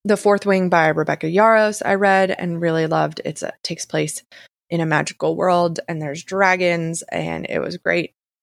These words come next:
Um, Same Time Next Summer by Annabelle Monaghan. She also wrote Nora Goes Off Script. I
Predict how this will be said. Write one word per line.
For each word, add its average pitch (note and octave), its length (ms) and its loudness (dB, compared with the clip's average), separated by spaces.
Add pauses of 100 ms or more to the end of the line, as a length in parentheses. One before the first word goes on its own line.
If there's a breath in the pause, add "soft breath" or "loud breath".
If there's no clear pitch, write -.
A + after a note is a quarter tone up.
(260)
Um, D#3 260 0
Same G#3 260 0
Time G#3 200 0
Next G#3 280 -2
Summer F3+ 380 0
by D#3 500 0
Annabelle F3 360 2
Monaghan. G#3 760 0 (200 loud breath)
She - 160 0
also E3+ 260 2
wrote E3+ 220 2
Nora D#3 300 0
Goes D3+ 260 -4
Off D3+ 140 -2
Script. - 440 -2
I D3+ 360 -4